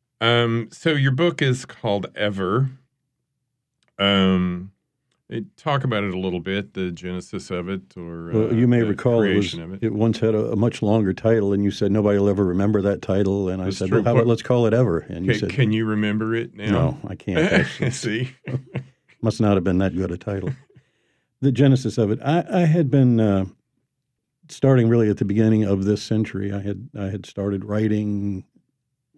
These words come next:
Speaker 2: a kind of new kind of poetry for me, but not really paying much attention to it 'cause I had just had children, and they were little and growing. And, uh, around twenty twelve or thirteen,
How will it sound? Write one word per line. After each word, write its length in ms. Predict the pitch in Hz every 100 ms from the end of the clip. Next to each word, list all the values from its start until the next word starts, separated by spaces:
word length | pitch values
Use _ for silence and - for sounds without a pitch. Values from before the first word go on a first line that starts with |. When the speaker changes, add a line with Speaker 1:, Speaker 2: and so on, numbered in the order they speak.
| 160
Speaker 2:
a 40 |
kind 200 | 135 117
of 60 | 104
new 520 | 110 113 113 110 110
kind 280 | - 117 110
of 100 | 95
poetry 400 | 113 113 110 104
for 140 | -
me, 400 | 110 110 107 101 _ _ _ _ _ -
but 140 | 107
not 180 | 110 117
really 160 | 110 101
paying 320 | - 117 110
much 180 | 101 -
attention 420 | - 123 117 107
to 180 | - 107
it 140 | 104
'cause 180 | - 95
I 140 | 98
had 140 | 98 92
just 200 | 101 -
had 220 | 95 95 _ _ _ _ _ _
children, 500 | 127 117 110 107 104
and 400 | 107 101 104 101
they 120 | 107
were 280 | 95 98 98 _
little 360 | 117 104 101 98
and 160 | 98 87
growing. 440 | 101 104 104 98 _ _ _ _ _ _ _ _ -
And, 300 | 113 107 104
uh, 420 | 104 101 98 104 131
around 520 | 123 117 110 107 98
twenty 360 | - 120 110 98 -
twelve 440 | - - 117 117 101
or 80 | 101
thirteen, 680 | 113 110 107 110 107 104